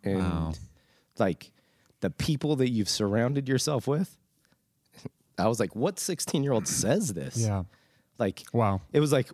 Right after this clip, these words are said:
Speaker 1: one of my proudest, like, parenting moments. Like, I didn't, <clears throat> sorry.
Speaker 2: No,
Speaker 1: I didn't,
Speaker 2: dude,
Speaker 1: I
Speaker 2: that's
Speaker 1: didn't,
Speaker 2: tight,
Speaker 1: like,
Speaker 2: man.
Speaker 1: d-, I didn't do anything to, like, I don't know. I just involved him,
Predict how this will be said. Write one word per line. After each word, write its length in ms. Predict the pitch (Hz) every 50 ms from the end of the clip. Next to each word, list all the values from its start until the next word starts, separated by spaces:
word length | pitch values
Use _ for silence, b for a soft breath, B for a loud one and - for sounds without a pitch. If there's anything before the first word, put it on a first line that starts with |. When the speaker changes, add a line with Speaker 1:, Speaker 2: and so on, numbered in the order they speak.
| -
Speaker 1:
one 180 | - 156 147 139
of 80 | 135
my 160 | 123 117 113 101
proudest, 880 | - _ - - - - 123 123 123 123 123 123 123 127 110 - -
like, 160 | 117 107 104 - -
parenting 380 | - 120 113 107 104 - 104
moments. 300 | 107 107 98 98 104 - 98
Like, 180 | 104 98 -
I 80 | 117 131 127 - _ _ B B B B B B B B B B _ _ _
didn't, 280 | 151 151 135 101 85 - - -
<clears throat> 160 | _ _ _ -
sorry. 320 | - 123 110 95 92 - B B B B -
Speaker 2:
No, 100 | 113 113
Speaker 1:
I 40 | -
didn't, 180 | 196 202 185
Speaker 2:
dude, 80 | 92 95
Speaker 1:
I 60 | 135
Speaker 2:
that's 100 | 165 190
Speaker 1:
didn't, 100 | 196 175
Speaker 2:
tight, 160 | - - 143 139
Speaker 1:
like, 80 | - -
Speaker 2:
man. 180 | 87 87 85
Speaker 1:
d-, 80 | 85 -
I 100 | 131 131
didn't 360 | 131 151 165 143 113 104 95
do 220 | 104 139 170 208 214
anything 500 | 175 143 127 - - 117 110 110 113 107
to, 140 | - - 123
like, 500 | 110 90 80 82 82 - - - - - _ _ _ _ _ _ _ _ _ _ _ _ _ _ _ _ _ _ _ _ _ _ _ _ _ _ _ _ _ _ _ _ _ _ _ _ -
I 80 | 113
don't 80 | 113 98
know. 60 | 95 92
I 80 | 101 101
just 220 | - 117 - - -
involved 520 | 127 123 110 104 113 110 107 110 113 -
him, 440 | 98 113 104 95 95 92 87 82 -